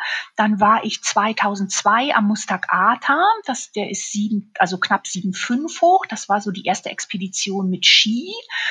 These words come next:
und dann waren wir eben zweitausendvier, zweitausendfünf in Nepal mit der Amada Blam und die Pumori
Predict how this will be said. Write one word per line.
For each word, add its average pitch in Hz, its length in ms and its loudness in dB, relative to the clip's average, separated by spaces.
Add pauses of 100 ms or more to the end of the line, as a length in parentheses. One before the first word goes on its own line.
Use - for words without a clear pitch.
(200)
und 208 260 2
dann 190 200 2
waren 202 300 2
wir 196 140 -2
eben 185 180 -2
zweitausendvier, 190 800 -2
zweitausendfünf 202 760 -2
in 180 200 -2
Nepal 277 640 0
mit 214 240 -2
der 190 400 2
Amada 180 360 0
Blam 185 460 0
und 226 140 -2
die 190 140 -6
Pumori 196 720 -4